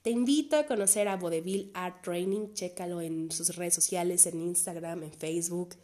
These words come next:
Sígueme en mis redes sociales, eh, pues en Facebook estoy como Claudia Ibete,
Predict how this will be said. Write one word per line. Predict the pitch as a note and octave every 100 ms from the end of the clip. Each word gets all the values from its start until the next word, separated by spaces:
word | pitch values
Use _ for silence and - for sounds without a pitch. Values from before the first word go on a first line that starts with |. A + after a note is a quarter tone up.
| _ _ _ _ _ _ _
Sígueme | - A#3+ B3 A#3+
en | G#3+
mis | F#3+
redes | F#3+ F#3+ F#3+
sociales, | E3 F3+ F#3 F#3+ G3 G3 - - _ - _ _
eh, | E3 D#3+ D#3 D#3 D#3+ D#3 D#3 - -
pues | D#3 -
en | D#3+ D#3 D#3+
Facebook | - F3+ F3+ F3+
estoy | - E3+
como | F#3 E3+ -
Claudia | D#3+ D#3+ D#3+
Ibete, | E3 G3+ G3+ G#3 C4 -